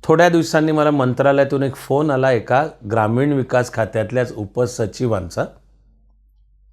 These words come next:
ते स्वतः मूळचे संगमेश्वरचे होते आणि वयाने माझ्यापेक्षा त्या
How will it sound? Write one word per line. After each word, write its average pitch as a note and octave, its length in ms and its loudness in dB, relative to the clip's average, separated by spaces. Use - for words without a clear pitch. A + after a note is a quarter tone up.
ते B2+ 120 2
स्वतः B2 640 2
मूळचे A2+ 500 -4
संगमेश्वरचे A#2 1000 -2
होते F2+ 420 -8
आणि C3 160 2
वयाने C3+ 500 4
माझ्यापेक्षा C#3+ 640 0
त्या B2+ 220 -2